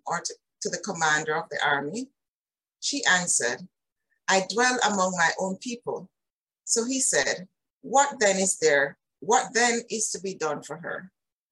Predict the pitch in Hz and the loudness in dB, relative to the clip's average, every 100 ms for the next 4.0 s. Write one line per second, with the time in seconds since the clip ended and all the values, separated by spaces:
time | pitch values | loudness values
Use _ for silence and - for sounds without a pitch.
0 | _ _ - 185 190 214 233 226 226 - | _ _ -4 -2 0 0 2 0 0 2
1 | 156 143 - 107 - 185 _ _ _ - | 2 2 0 -2 -4 -8 _ _ _ 0
2 | 285 - 233 160 - 180 _ _ - 240 | 0 0 -2 -2 -4 -8 _ _ -6 -2
3 | 254 226 240 233 233 - 247 190 139 | 2 2 2 2 2 2 2 -2 -4